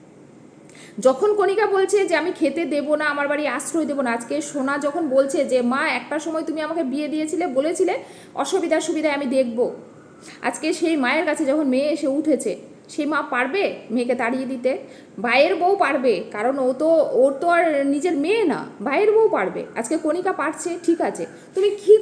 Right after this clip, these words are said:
করে বারবার একই কথা বলছো যে মেয়েকে এত লাইকি করে দিচ্ছে? গীতাদি, একবার নিজেকে ওই জায়গাটা বসাও না, তুমিও তো ওই জায়গায় আছো, নিজেকে দিয়ে একটু ফিল করো, কারণ তোমার সাথে এটা রিলেট, কিন্তু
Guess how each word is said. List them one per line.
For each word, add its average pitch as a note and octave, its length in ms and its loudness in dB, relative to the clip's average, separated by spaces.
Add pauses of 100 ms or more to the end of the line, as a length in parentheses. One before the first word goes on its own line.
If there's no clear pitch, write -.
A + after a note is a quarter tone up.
করে F#4 280 2
বারবার C#4 420 0
একই D4+ 300 0
কথা D#4+ 200 -4
বলছো D#4 300 -4
যে C#4+ 120 -4
মেয়েকে D4 380 -2
এত C#4+ 140 -6
লাইকি B3+ 440 -2
করে B3 160 0
দিচ্ছে? G#3 440 -4
গীতাদি, C#4+ 260 -2
একবার C#4+ 260 -2
নিজেকে C#4+ 340 -2
ওই C#4+ 100 -2
জায়গাটা D4+ 360 -2
বসাও C#4 340 -4
না, D#4+ 120 -2
তুমিও D4 320 -4
তো F#4 120 -2
ওই C#4+ 120 -2
জায়গায় G#4+ 340 0
আছো, A#3+ 320 -2 (1080)
নিজেকে F#4+ 520 2
দিয়ে F#4+ 240 2
একটু G4 180 0
ফিল F#4 280 6
করো, B3+ 460 0 (1700)
কারণ F4+ 260 2
তোমার F#4 220 2
সাথে G#4+ 260 0
এটা A4 160 0
রিলেট, F#4+ 400 4
কিন্তু B3 480 4